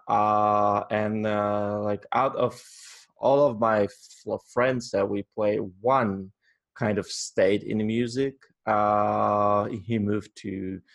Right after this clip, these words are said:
Denmark. He went to school. He had a band. He was, like, touring all over the Europe. But still, uh, when he doesn't play, he works in, like, a food truck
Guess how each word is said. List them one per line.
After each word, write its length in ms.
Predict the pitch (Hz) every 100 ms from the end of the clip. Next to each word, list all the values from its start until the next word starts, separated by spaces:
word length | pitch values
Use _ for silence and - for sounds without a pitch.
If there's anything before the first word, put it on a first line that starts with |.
| - - _ -
Denmark. 680 | 92 120 131 135 139 139 - -
He 40 | 98
went 260 | 98 92 -
to 80 |
school. 720 | 110 - - 123 123 123 123
He 380 | 113 - - - -
had 120 | -
a 60 |
band. 540 | 107 123 131 131 127 117
He 80 | 101
was, 180 | 104 -
like, 120 | - -
touring 400 | - 113 107 104
all 160 | 101 104
over 180 | 104 110
the 100 | 110
Europe. 440 | 117 139 143 143 - - - _
But 160 | 135 -
still, 640 | - 160 165 160 165 165 - _ _ _ _
uh, 500 | - 123 123 120 120 -
when 200 | 127 120
he 120 | 117
doesn't 380 | 127 123 127 131
play, 420 | 131 127 127 123
he 180 | - 110
works 380 | 107 110 -
in, 200 | 98 110
like, 260 | 101 101 -
a 680 | 101 98 101 104 101 98 98 95 _ _
food 280 | - 131 -
truck 320 | - 101 98